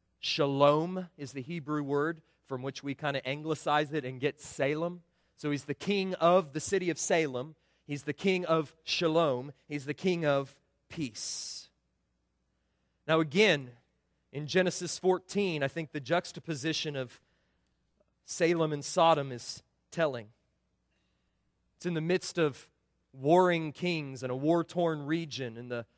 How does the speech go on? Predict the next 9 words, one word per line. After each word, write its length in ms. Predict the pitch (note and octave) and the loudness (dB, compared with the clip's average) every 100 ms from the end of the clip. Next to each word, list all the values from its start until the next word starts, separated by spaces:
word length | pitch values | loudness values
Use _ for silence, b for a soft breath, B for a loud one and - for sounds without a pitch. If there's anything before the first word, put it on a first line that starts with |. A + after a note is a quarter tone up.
| _ _ | _ _
aftermath 720 | C#3+ D#3 - D#3+ D3 C#3+ - | 4 4 4 0 2 4 2
of 220 | C3 A#2 - _ _ | -6 -8 -14 _ _
battle 580 | B2 D#3+ D#3+ E3+ D3+ C#3 | 2 8 10 10 6 2
and 220 | C3 B2+ | -2 -4
bloodshed 720 | C#3 D#3+ E3 C3+ - B2 A2 G#2 _ _ _ _ _ _ _ _ _ _ _ _ _ | 4 4 4 2 -4 -4 -6 -12 _ _ _ _ _ _ _ _ _ _ _ _ _
that 140 | B2 A#2+ | -14 -10
the 80 | C3 | -10
King 260 | E3+ F3 | -8 -6
of 140 | D#3 | -6